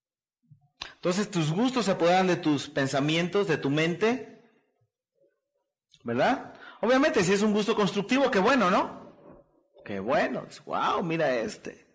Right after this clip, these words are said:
me encanta leer, le encanta trabajar", etcétera, etcétera, etcétera.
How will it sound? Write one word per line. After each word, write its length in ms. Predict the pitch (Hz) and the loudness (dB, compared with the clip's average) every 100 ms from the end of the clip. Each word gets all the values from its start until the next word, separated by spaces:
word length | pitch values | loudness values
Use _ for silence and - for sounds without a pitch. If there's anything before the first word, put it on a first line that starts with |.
| _ _ | _ _
me 100 | - | -4
encanta 480 | 127 123 175 214 - | -2 -2 -2 0 0
leer, 320 | 180 139 160 | 2 4 2
le 80 | 175 | 0
encanta 380 | 127 151 208 202 | -2 -2 -2 -2
trabajar", 720 | 160 139 135 151 175 - - - - - _ - | 0 0 0 0 0 -2 -14 -20 -20 -20 _ -8
etcétera, 480 | 117 165 160 143 127 | -4 -2 0 0 -2
etcétera, 400 | 120 117 - 104 | -2 -6 -4 -6
etcétera. 500 | - 101 - - | -4 -8 -8 -20